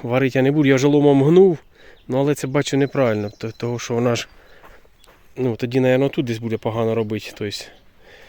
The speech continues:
треба, мабуть, мені поміняти на рівну секцію, роздвигати лапи, їхати на, е, українку багатоплідну. Е, там півтора метра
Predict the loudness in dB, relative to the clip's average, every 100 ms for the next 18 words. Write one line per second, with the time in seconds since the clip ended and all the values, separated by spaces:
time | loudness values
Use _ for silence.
0 | -20 -20 -20 -20 -20 -18 -18 -20 _ _
1 | _ _ _ _ _ _ _ _ -20 _
2 | -20 -8 -8 -4 -2 0 -2 -4 -2 -2
3 | -2 -2 0 0 0 -2 0 0 0 0
4 | 0 0 -4 -8 -10 -14 -20 -20 -20 _
5 | -20 -20 -20 -12 -8 -4 0 0 2 2
6 | 2 0 -4 -4 -6 -4 -2 0 -2 -4
7 | -12 -20 -20 -20 -16 -12 -8 -8 -4 0
8 | 0 0 -2 -2 -2 -4 -2 0 0 -2
9 | _ _ -20 _ -20 -20 -20 -20 -20 -20
10 | -20 -12 -6 -4 -4 -2 -2 -2 0 2
11 | 2 0 -2 -2 -4